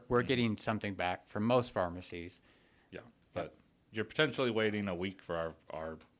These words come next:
Speaker 2: office to get communicated
Speaker 1: Yeah,
Speaker 2: to.
Speaker 1: 'cause whatever, but just, let's just take that one step. This is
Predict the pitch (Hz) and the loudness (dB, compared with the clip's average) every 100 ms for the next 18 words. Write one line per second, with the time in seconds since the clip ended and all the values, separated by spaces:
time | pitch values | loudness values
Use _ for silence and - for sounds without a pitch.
0 | _ _ _ 92 87 95 - 90 82 - | _ _ _ -4 -4 -4 -6 -6 -6 -10
1 | 85 78 69 - 127 117 - 156 147 160 | -12 -12 -10 -2 0 0 -2 0 6 8
2 | 156 127 127 117 127 117 - 131 135 - | 8 6 4 4 4 4 2 6 6 6
3 | 139 - 127 120 120 110 113 107 - 127 | 2 4 0 2 2 4 4 4 2 2
4 | 85 - 117 135 107 | 2 2 4 4 2